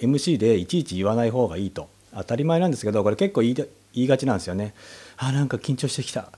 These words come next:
とか、こうね、「手が震えてきた」とか、「口が乾いてきた」とか、「緊張しちゃった、どうしよう」っていうのをお客さんにいちいち説明する必要はないですから。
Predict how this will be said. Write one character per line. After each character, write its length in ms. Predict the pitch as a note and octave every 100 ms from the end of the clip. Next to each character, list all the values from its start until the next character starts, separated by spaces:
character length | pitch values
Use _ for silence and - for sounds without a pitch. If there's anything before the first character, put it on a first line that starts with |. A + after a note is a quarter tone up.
| -
と 80 |
か、 80 | E2
こ 180 | E2+ E2
う 20 | F#2
ね、 160 | G#2+ - _ _ -
「手 120 | -
が 100 | G#2
震 140 | - G#2
え 40 |
て 100 | G#2
き 60 | -
た」 160 | -
と 80 | -
か、 60 | E2+
「口 160 | - C3+
が 80 | A#2
乾 220 | B2 A#2
い 20 |
て 120 | G2+
き 40 | -
た」 140 | E2+
と 80 | -
か、 220 | - E2 _ - - - - - - -
「緊 180 | C#3
張 180 | C3 D3+
し 80 | C3
ち 60 | C#3
ゃ 40 |
っ 20 |
た、 160 | - B2
ど 100 | C3+
う 60 |
し 140 | C3+ C3+
よ 220 | A#2 A2+
う」 20 | F#2+
っ 60 |
て 80 | -
い 100 | C3
う 120 | F3+
の 140 | E3+ E3
を 60 | D#3+
お 80 |
客 200 | A#2+ D#3+
さ 160 | - E3
ん 60 | E3
に 100 | B2+
い 40 |
ち 140 | -
い 60 | F3
ち 80 | A#2+
説 240 | A2+ -
明 100 | C3+
す 100 | A#2+
る 40 | A#2+
必 140 | -
要 60 | A#2
は 60 |
な 140 | F#2+ B2
い 60 |
で 60 | F2
す 100 | -
か 80 |
ら。 100 | E2